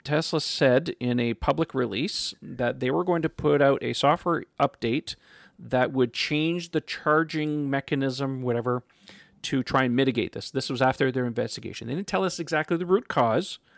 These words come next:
'cause they don't. Um, anyway, so this software update looks like it's made it to the whole fleet, and on average,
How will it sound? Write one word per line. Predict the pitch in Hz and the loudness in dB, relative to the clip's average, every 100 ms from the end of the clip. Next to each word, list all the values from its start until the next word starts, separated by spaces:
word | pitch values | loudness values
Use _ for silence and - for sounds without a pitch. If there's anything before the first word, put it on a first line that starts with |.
| _ | _
'cause | - 120 - | -14 -14 -14
they | - 104 | -10 -6
don't. | 104 147 - - _ - - - - - | -6 -6 -10 -20 _ -20 -20 -20 -20 -16
Um, | - 135 135 143 143 | -4 2 2 0 -2
anyway, | 175 185 131 | 0 2 2
so | - | 2
this | 165 185 | 0 2
software | 190 190 185 170 | 0 2 2 2
update | 170 156 | 2 0
looks | 160 170 - | 0 -2 -2
like | 196 | -4
it's | 170 - | -4 -4
made | 147 156 | -4 -2
it | 131 | -4
to | - | -6
the | 127 | -8
whole | - 143 147 | -2 2 4
fleet, | 135 - 151 92 - - | 2 -4 -6 -6 -8 -6
and | 123 123 123 127 123 - | -2 0 0 -2 -6 -8
on | - 135 151 | 0 2 4
average, | 139 139 156 165 - | 4 6 4 2 -8